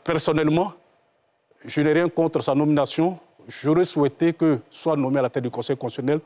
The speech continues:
ou membre du Conseil constitutionnel des juristes de droit public. Parce qu'il s'agit de, de, du Conseil constitutionnel. Quand on parle de Conseil constitutionnel, on parle de constitution. Quand on parle de constitution, on parle de droit constitutionnel. Or, le droit constitutionnel relève du droit public. Voilà. Donc,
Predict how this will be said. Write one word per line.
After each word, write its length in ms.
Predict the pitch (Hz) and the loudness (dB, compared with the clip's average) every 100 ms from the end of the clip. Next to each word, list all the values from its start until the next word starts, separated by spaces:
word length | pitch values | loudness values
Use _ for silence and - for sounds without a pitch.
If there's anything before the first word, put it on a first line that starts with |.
| _ _ _ - | _ _ _ -2
ou 280 | 180 180 143 | 2 4 2
membre 240 | 160 156 | 2 0
du 80 | 135 | -2
Conseil 260 | - - | -2 -2
constitutionnel 380 | 143 - 131 139 113 | -2 -4 -4 -4 -2
des 160 | 127 | -4
juristes 440 | 120 135 160 165 123 | -2 0 0 0 -4
de 100 | 135 | -4
droit 260 | 117 160 | 0 -2
public. 440 | 151 165 156 156 - _ _ _ _ _ - | 0 0 0 -2 -6 _ _ _ _ _ -4
Parce 160 | 139 - | -4 0
qu'il 260 | 175 151 | 0 2
s'agit 260 | 135 135 151 | 0 0 0
de, 140 | 143 - _ - | 0 -2 _ -16
de, 300 | - 147 147 147 | -2 2 2 2
du 120 | 151 | -2
Conseil 280 | - 143 160 | -2 -2 -2
constitutionnel. 400 | 147 127 135 120 - | -2 -2 -2 -4 -2
Quand 80 | 196 | -2
on 60 | |
parle 160 | 170 170 | 0 0
de 40 | |
Conseil 260 | 147 139 170 | 0 0 0
constitutionnel, 320 | 151 143 160 151 | 0 0 0 0
on 20 | |
parle 160 | 160 | 0
de 80 | 147 | -2
constitution. 640 | 139 170 - - 160 175 160 - _ _ | -2 -4 -4 -4 -2 0 -2 -4 _ _
Quand 100 | - | -4
on 40 | 180 | 0
parle 120 | 185 | 0
de 40 | 160 | 0
constitution, 280 | 156 147 160 | 0 0 0
on 20 | |
parle 180 | - 165 | 0 0
de 80 | |
droit 220 | 139 160 165 | 0 0 -2
constitutionnel. 400 | 156 160 151 143 _ - | -2 0 0 -2 _ -2
Or, 100 | 196 | 2
le 80 | 180 | 2
droit 160 | 170 | 2
constitutionnel 420 | 175 156 175 165 139 | 0 0 2 2 2
relève 180 | 185 151 | 0 0
du 100 | 139 | 0
droit 140 | 147 | 0
public. 300 | 139 120 127 - _ _ _ _ _ | -2 -4 -8 -10 _ _ _ _ _
Voilà. 220 | 143 131 | -2 -2
Donc, 240 | 113 180 | 0 0